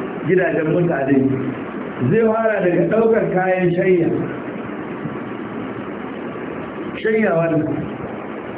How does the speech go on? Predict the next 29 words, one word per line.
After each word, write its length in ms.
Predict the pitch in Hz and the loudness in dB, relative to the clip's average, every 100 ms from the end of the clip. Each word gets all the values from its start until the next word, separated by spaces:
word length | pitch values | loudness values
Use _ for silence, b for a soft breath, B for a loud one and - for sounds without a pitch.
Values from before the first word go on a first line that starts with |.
| - - - - - | -10 -8 -10 -10 -6
An 100 | 160 | -2
yi 300 | 185 196 196 190 190 - - | 2 2 4 2 0 -2 -2
shanya 300 | 196 190 190 | 2 2 2
gida 340 | 170 170 190 190 - 196 | 2 4 4 4 0 2
sai 60 | 196 | 2
ya 80 | - | 4
ɗauke 280 | 165 151 | 2 2
da 120 | 151 - | 2 2
tuwayi 300 | 165 165 156 | 2 2 2
masu 320 | 135 131 147 151 - - - - - 127 | 0 0 0 0 -2 -6 -6 -6 -6 -2
dama-dama. 640 | 160 156 151 147 147 131 127 - - - - - - - - - - - - - | 0 2 2 2 0 2 2 2 -2 -6 -6 -6 -6 -8 -8 -8 -8 -8 -6 0
Ya 120 | 147 | 0
ƙara 300 | 151 214 220 | 2 2 2
hada 220 | 202 202 | 2 2
cewa 240 | 185 208 196 | 2 4 2
ya 60 | 160 | 2
dawo 240 | 170 170 170 | 0 2 2
masallaci. 680 | 165 170 165 165 156 151 147 135 - - - - - | 2 2 2 0 0 0 0 0 -2 -6 -8 -8 0
Duk 100 | 185 208 | 4 4
wanda 420 | 226 240 254 208 | 4 4 6 6
ya 180 | 202 208 | 6 2
aje 160 | 202 | 2
ƴan 240 | 185 185 170 | 2 2 2
takalin 480 | 196 190 196 202 190 | 2 2 4 4 4
malai 440 | 160 127 127 123 120 - - - - - | 2 2 4 4 2 0 -4 -8 -8 -2
sai 100 | 180 | 2
shi 120 | 165 | 2
ɗauki. 360 | - 123 117 - - - - - - - - - - - - - - - - - | 2 0 -2 -4 -6 -8 -8 -10 -10 -10 -10 -10 -8 -8 -8 -8 -8 -8 -8 -6
Shi 60 | - | 0